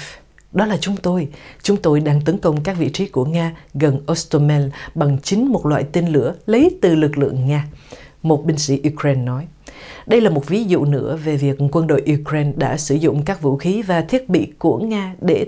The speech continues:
tấn công quân xâm lược Putin. Yuri Golodov thuộc lực lượng phòng vệ lãnh thổ Ukraine, một cựu thủy thủ đã nghỉ hưu của Hải quân Ukraine cho biết, "Đêm qua, chúng tôi gửi cho các lực lượng vũ trang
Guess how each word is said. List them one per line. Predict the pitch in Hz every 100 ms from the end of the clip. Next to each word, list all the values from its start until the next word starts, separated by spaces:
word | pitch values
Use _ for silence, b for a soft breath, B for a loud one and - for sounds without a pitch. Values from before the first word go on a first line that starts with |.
| -
tấn | 247 330 -
công | 226 208
quân | 214 214
xâm | 214 190
lược | 180 143
Putin. | - 151 156 143 143 - - - B B B B B B B B - 175
Yuri | 165 170 165 151 147
Golodov | 175 170 147 151 156 - - B B
thuộc | 196 196
lực | 180 175
lượng | 185 151
phòng | - 151
vệ | 139 143
lãnh | 143 139 165
thổ | - 143 139 160
Ukraine, | 156 - 143 139 B B B B
một | 180 160 165 156
cựu | 151 160 156
thủy | 156 147
thủ | 160 135 160
đã | 156
nghỉ | 147 151 143
hưu | 170 170
của | 160
Hải | 135 131 135
quân | 160 147 151
Ukraine | 147 151 139 135
cho | -
biết, | 139 214 - _ - - _
"Đêm | - 170
qua, | 160 160 151 151 B B
chúng | - 202
tôi | - 156 151
gửi | 135 139 151
cho | 175 165 147
các | 208 202
lực | 170
lượng | 147 131
vũ | 131
trang | 147 156